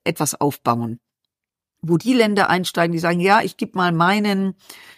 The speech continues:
ähm, meine Fähigkeit in eine Art europäische Armee." Das wäre unglaublich, ähm, interessant und spannend. Und wenn ich heute sehe, äh, vor der libanesischen Küste liegt der größte Flugzeugträger der Welt,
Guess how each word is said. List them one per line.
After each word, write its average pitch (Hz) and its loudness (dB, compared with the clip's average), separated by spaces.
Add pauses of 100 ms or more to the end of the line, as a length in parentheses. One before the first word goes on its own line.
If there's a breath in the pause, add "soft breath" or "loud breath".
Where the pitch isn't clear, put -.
ähm, 160 0
meine 196 2
Fähigkeit 165 -2
in 165 -6
eine 156 0
Art - 0
europäische 143 -2
Armee." 127 -4
Das 135 -4
wäre 190 2
unglaublich, 180 0 (380 loud breath)
ähm, 175 0
interessant 185 0
und 175 -2
spannend. 196 0
Und 170 -4
wenn 185 0
ich - -12
heute 220 4
sehe, 185 2 (480 loud breath)
äh, 175 2
vor 190 2
der 185 4
libanesischen 175 0 (180)
Küste 240 4 (360)
liegt 185 0
der - 4
größte 175 0
Flugzeugträger 143 -2
der 131 0
Welt, 208 2